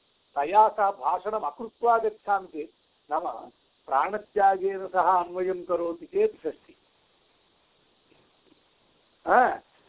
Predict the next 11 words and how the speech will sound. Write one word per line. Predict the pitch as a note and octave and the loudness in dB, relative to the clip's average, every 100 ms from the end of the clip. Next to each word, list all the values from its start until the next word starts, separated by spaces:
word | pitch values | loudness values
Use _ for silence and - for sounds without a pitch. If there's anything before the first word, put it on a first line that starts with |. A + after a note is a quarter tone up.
| _ | _
अनभिभाषणे | B2 G3 A#3+ B3 A#3 A#3 A#3 A3+ | 0 2 2 6 6 6 0 -4
इत्यनेन | A3 A3 G#3+ G#3+ G3+ | -6 -4 -4 -4 -6
सह | G3 A3 | -4 2
अन्वयं | G#3 G3+ G3+ G#3+ G#3+ | 4 2 0 -6 -8
कर्तुम् | G3+ G3+ - F#3+ | -8 -8 -8 -12
इच्छति | F#3 - F#3 F3 | -14 -10 -10 -6
चेत् | A3+ B3 G#3+ | -4 -4 -4
तृतीया। | D#3 D#3 C#3 - D3+ C3+ _ _ _ | -16 -14 -14 -16 -18 -20 _ _ _
अतः | G3+ G#3 G#3+ | -6 4 4
तृतीयापि | A#3+ G3 A3+ A3+ A#3 A#3 | 4 -2 -8 0 0 0
भवितुमर्हति, | F#3+ G#3+ G#3 G#3 F#3 G3+ A#3+ D#4+ - | -6 -6 -6 -6 -4 -6 -8 -10 -12